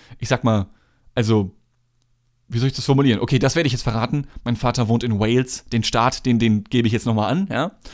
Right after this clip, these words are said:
Und Großbritannien, wer es kennt, England, Schottland, Wales und Nordirland, das sind die vier Länder in Einwohnerzahl, Reihenfolge, aufsteigend, nee, absteigend, so rum, glaub ich, formuliert. Und ich wusste bis dato nicht, dass selbst so kleine Kackländer wie Wales, und ich mag Wales, ja, ich liebe Wales, ein sch-, schönes Land, richtig geiles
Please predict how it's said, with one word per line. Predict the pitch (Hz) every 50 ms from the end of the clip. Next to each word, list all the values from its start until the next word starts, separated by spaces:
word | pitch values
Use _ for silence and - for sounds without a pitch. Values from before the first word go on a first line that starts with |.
| - - - - -
Und | - 131 131 131 127 - - - _ _ -
Großbritannien, | - 135 135 - 135 123 - 175 208 226 196 135
wer | 135
es | 123 - -
kennt, | 170 170 190 196 - -
England, | - 135 147 143 143 143 -
Schottland, | - 143 - - 135 135 131 127 117
Wales | 110 107 113 117 113 -
und | 107 -
Nordirland, | - 113 - - 156 185 180 175 175 170 - - - - - -
das | - 120 -
sind | 135 117 113
die | 113
vier | - - - 147 127
Länder | 120 120 123 120 120 117 113 - - -
in | 127 127 127 127 120 - - _ _ _ _ _ _ _ _ _ -
Einwohnerzahl, | - 120 127 165 151 139 147 151 147 147 143 - - - 156 139 143 139
Reihenfolge, | - 113 127 180 202 196 - - 170 170 190 185 202 233 233 240 233 - _ _ _ _ _ _ _ _ _ -
aufsteigend, | - 127 147 143 - - 131 127 139 127 139 135 131 -
nee, | 131 120 -
absteigend, | - - - - - 127 117 113 110 151 185 - - -
so | - - 127
rum, | 165 185 175
glaub | 170 165
ich, | 165 -
formuliert. | 175 165 170 175 175 - - - - - - - - - - - - - _ _ _ _ _ _ _ _ _ _
Und | - 151 170
ich | 151 196
wusste | 247 240 - - 196
bis | 190
dato | - 180 180 - 180
nicht, | 180 175 -
dass | 175 160
selbst | - 175 180 - -
so | - 175
kleine | - - - - 190 196 370 381 381 370
Kackländer | - - 285 311 - - 185 180 170 180 170 180
wie | 185 156
Wales, | 127 147 127 107 110 - -
und | 156 175
ich | 160 -
mag | 208 254 247 - -
Wales, | 117 98 62 - - 104 -
ja, | 135 160
ich | - -
liebe | 202 214 143 110 101
Wales, | - 73 80 82 - -
ein | 123
sch-, | - - - - -
schönes | - - - 196 202 185 - -
Land, | 147 151 151 -
richtig | 165 156 - -
geiles | - 139 139 139 135 - -